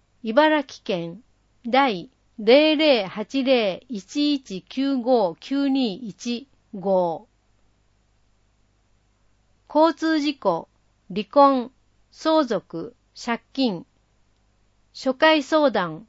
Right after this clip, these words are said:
無料。交通事故、離婚、相続、借金ほか。詳しくは、当事務所までお問い合わせください。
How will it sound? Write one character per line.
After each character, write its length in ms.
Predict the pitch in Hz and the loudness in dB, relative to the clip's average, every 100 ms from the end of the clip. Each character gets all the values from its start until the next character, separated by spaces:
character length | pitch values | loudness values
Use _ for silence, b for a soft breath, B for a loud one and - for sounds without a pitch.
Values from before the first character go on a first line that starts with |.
| _ | _
無 220 | 180 214 | -4 0
料。 420 | 240 226 214 190 _ _ _ _ _ _ _ - | 2 2 0 -4 _ _ _ _ _ _ _ -2
交 220 | 285 294 | 0 0
通 220 | 294 285 | -2 -4
事 160 | 247 262 | -4 -4
故、 320 | 190 170 - _ | -4 -6 -8 _
離 140 | 202 | -8
婚、 460 | 208 269 262 240 254 _ | 0 2 2 0 -8 _
相 320 | _ 311 302 | _ 0 0
続、 460 | 226 196 - 160 - _ | 2 -2 -4 -14 -14 _
借 260 | - 233 - | -6 -6 -6
金 260 | - 285 226 | -2 0 0
ほ 120 | 165 | -4
か。 300 | - 165 214 _ _ _ _ _ _ _ _ _ _ _ _ _ _ | -8 -10 -10 _ _ _ _ _ _ _ _ _ _ _ _ _ _
詳 240 | 285 311 | 2 2
し 120 | 330 - | 2 -4
く 180 | 233 | -4
は、 280 | 196 175 185 _ _ _ _ _ _ _ - | -2 -2 -4 _ _ _ _ _ _ _ -4
当 280 | 320 277 | 2 2
事 60 | 196 | 2
務 200 | 247 302 | 0 0
所 180 | 311 269 | 2 2
ま 160 | 220 | 2
で 240 | 180 175 - | 0 -4 -6
お 160 | 220 208 | -10 -2
問 240 | 294 302 | 0 4
い 80 | 285 | 4
合 80 | 269 | 4
わ 120 | 262 | 4
せ 160 | 262 | 0
く 120 | 254 226 | -4 -4
だ 160 | 214 | -4
さ 200 | - 208 | -4 -6
い。 180 | 165 247 | -6 -10